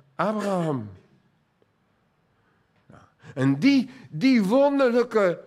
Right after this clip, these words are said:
verbintenis, zo dichtbij is God nog nooit geweest, dat uiteindelijk God zelf intreedt in het bestaan van zijn volk door middel van zijn Zoon. Degene die daaruit geboren wordt, die,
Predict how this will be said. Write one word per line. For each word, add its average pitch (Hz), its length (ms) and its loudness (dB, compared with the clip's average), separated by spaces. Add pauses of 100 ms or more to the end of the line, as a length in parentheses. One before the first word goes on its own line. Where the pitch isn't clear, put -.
verbintenis, 240 920 0
zo 247 180 4
dichtbij 202 440 0
is 185 120 -2
God 233 240 -2
nog 185 140 0
nooit 180 240 2
geweest, 196 400 0
dat 202 160 0
uiteindelijk 214 500 0
God 175 260 -4
zelf 220 600 2
intreedt 233 760 0
in 190 140 -2
het 175 100 0
bestaan 226 540 0
van 180 180 -2
zijn 151 200 0
volk 220 280 0
door 190 100 0
middel 196 260 0
van 151 220 -2
zijn 135 260 -2
Zoon. 247 440 -2 (340)
Degene 185 460 -2
die 147 140 -6
daaruit 220 600 0
geboren 208 500 -2
wordt, 190 240 0 (400)
die, 175 340 -2